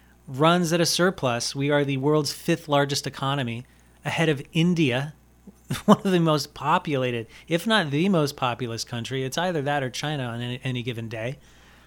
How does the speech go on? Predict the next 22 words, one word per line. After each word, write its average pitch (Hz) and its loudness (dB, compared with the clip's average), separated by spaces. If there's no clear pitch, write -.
Uh, 147 2
California, 185 0
with 151 0
forty 160 0
million 147 0
people, 143 -4
has 120 -4
a 123 -4
bigger 139 -4
economy 120 -6
than 120 -8
India. 113 -8
Unbelievable. 160 2
Bigger 147 2
than 147 0
the 139 0
U 135 0
K, 135 -2
bigger 135 -2
than 139 -2
France. 131 -4
Uh, 123 -4